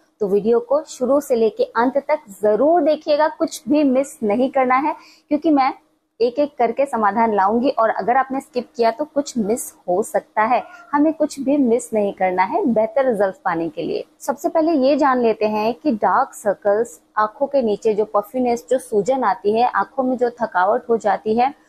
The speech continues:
आंखों में जो redness आ जाती है, वो आखिर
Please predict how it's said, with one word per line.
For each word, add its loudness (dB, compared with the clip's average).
आंखों 0
में 4
जो 2
redness 2
आ 4
जाती 0
है, 2
वो 0
आखिर -4